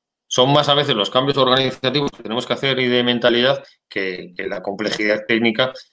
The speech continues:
que tiene poner esto en marcha. Nosotros en Cuido actualmente monitorización de salud, hay incluso residencias donde la enfermera va con un tablet, va, eh, tomando la salud de todos los residentes y de manera remota hay médicos que están viendo,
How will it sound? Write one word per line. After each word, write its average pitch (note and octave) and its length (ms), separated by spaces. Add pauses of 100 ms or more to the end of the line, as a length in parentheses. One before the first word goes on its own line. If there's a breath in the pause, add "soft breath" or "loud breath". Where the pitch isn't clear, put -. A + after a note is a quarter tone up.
que G2 120
tiene G#2 240
poner G2+ 260
esto G2+ 220
en F#2 80
marcha. F2+ 260 (100)
Nosotros F#2+ 300
en F#2+ 140
Cuido G2+ 220
actualmente G2+ 460
monitorización G#2 640
de G#2 60
salud, A2+ 420
hay G2+ 120
incluso G2 460 (260 loud breath)
residencias A#2+ 760
donde G2+ 160
la G2 60
enfermera G2 400
va G2 100
con G2 160
un F#2+ 140
tablet, G#2+ 420
va, G2+ 100 (300 loud breath)
eh, - 540 (260)
tomando A2 360
la G#2+ 80
salud G#2+ 240
de G#2+ 80
todos G#2+ 220
los A2 120
residentes C3+ 800
y C#3+ 80
de C3+ 80
manera A2+ 300
remota B2 280
hay B2 60
médicos B2+ 340
que - 80
están A2 220
viendo, B2 260